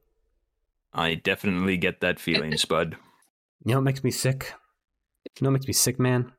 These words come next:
Speaker 3: Bigots. You know?
Speaker 1: I agree. I can't handle bigots, but I'm glad you're here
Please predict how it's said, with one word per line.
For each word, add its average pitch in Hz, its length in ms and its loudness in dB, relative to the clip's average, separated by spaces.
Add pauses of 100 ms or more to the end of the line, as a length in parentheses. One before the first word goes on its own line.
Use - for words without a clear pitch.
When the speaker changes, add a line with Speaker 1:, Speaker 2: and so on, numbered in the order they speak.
(140)
Speaker 3:
Bigots. - 600 -2 (920)
You 254 60 2
know? 247 220 0 (1600)
Speaker 1:
I 120 120 2
agree. 117 440 4 (420)
I 90 120 0
can't 107 280 0
handle 98 320 0
bigots, 82 420 -2
but - 160 0
I'm 98 180 2
glad 110 320 2
you're 92 240 4
here 82 400 0